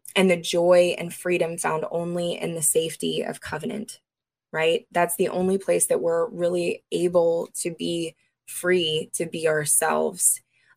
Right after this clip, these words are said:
um, and to be safe, because that, that covenant love covers a multitude of sins,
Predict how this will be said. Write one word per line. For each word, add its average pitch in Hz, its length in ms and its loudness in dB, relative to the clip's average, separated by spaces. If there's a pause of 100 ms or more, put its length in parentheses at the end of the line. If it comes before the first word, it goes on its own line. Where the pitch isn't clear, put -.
um, 165 280 0
and 170 180 -2
to - 100 -2
be 170 180 -6
safe, 160 500 4
because 165 520 -2
that, 160 300 0 (200)
that 160 260 0
covenant 175 560 0
love 165 600 2 (340)
covers 190 580 2
a - 100 -4
multitude 180 640 0
of 170 140 2
sins, 170 720 0